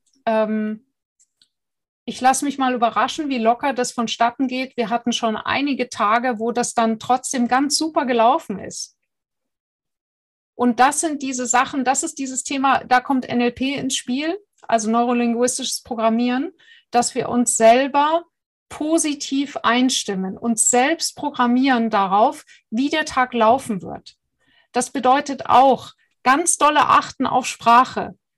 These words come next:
Wenn wir Begriffe und Gedanken verwenden wie „ich ertrinke in Arbeit“, „ich hinke hinterher“, „die E-Mails überrollen mich“, lauter diese Dinge,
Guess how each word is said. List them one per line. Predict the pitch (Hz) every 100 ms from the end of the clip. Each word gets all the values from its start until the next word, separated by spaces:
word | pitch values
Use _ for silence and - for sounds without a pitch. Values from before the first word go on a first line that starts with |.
| _
Wenn | - 247 277
wir | 269 294
Begriffe | 233 - 269 370 - 277
und | - 254
Gedanken | 254 233 233 285 320 320
verwenden | 277 226 226 220 220 214
wie | 226 220 226 220 _ _
„ich | - 254 -
ertrinke | 247 - 302 370 349
in | 330 262
Arbeit“, | 262 247 269 214 180 185 190 - _ _ _
„ich | 269 277
hinke | - 294 339 339
hinterher“, | 294 285 277 269 214 254 202 180 180 _ _ _ _ _ -
„die | 254 - 285
E-Mails | 330 311 320 -
überrollen | 294 254 269 240 277 294 226 190
mich“, | 180 165 - - _ _ _ _ _ _ _ _ _ _ _ _ _ _ _ - - 160
lauter | 233 262 320 330 330
diese | 277 277 269
Dinge, | 285 247 202